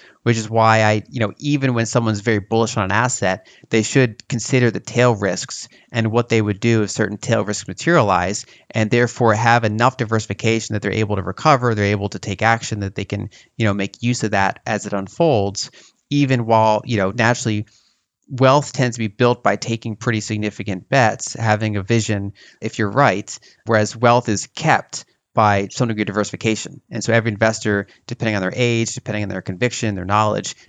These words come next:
they can determine how concentrated or, or diverse they wanna be. But I think that's the general thing to do, is be focused on these kind of hard assets, things that have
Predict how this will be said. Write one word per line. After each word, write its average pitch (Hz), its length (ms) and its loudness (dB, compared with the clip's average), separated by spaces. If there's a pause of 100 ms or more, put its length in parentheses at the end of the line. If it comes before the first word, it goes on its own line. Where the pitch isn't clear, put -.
they 110 80 -2
can 107 160 -4
determine 110 400 0
how 104 240 2
concentrated 104 560 -2
or, 95 100 -4 (100)
or 113 140 -2
diverse 104 380 -4
they 104 100 -4
wanna 95 240 -4
be. 101 460 -2 (340)
But 107 80 0
I 107 80 4
think 107 220 -4
that's 104 220 -2
the 101 180 -2
general 117 580 2 (400)
thing 123 360 -2
to 104 60 -4
do, 110 220 0
is 104 140 0
be 98 140 -6
focused 117 540 0
on 104 140 2
these 101 160 -6
kind 107 140 -6
of 95 80 -10
hard 104 260 2
assets, 95 480 -2
things 107 240 -4
that 104 80 -2
have 98 420 -2